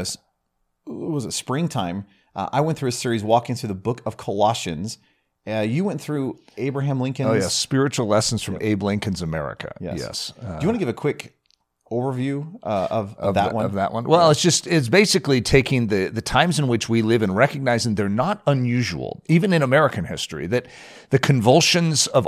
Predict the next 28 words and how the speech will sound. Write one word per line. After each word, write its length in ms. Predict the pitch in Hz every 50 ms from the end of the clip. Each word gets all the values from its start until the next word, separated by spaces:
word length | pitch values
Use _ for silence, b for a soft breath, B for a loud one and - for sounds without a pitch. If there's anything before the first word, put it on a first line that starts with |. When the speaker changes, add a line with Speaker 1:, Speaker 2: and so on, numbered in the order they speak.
| - -
Speaker 2:
our 220 | 117 147 156 -
age 380 | - 113 98 92 98 95 - -
were 120 | 117 113
very 360 | 107 104 98 117 117 139 143 120
similar 400 | - - - 143 135 131 120 113
to 60 | 104
the 80 | 104 101
convulsions 680 | - 117 101 87 104 107 - - 110 107 104 95 -
of 300 | - - 117 95 90 90 87
that 260 | 101 98 107 - - -
age 300 | 101 87 78 71 71 - 107
in 60 | 95
the 60 | 90
late 260 | 90 101 113 117 - -
eighteen 400 | 123 117 - - - 117 98 90
fifties 440 | - - 110 - - - 104 92 - -
to 80 | 104
the 120 | 92 - -
early 260 | 104 104 95 92 87
eighteen 340 | 95 85 - - 98 85 80
sixties. 560 | - - 147 127 - - - 95 85 80 - B B B B B B B B B B B
And 300 | - 139 131 120 117 110 98 - - - -
that 440 | 180 147 131 - 127 135 - - -
period 520 | - - - 202 214 214 170 139 127 117
that 100 | 123 -
we 200 | 120 139 185 214
know 200 | 196 160 135 127
as 140 | 120 110 -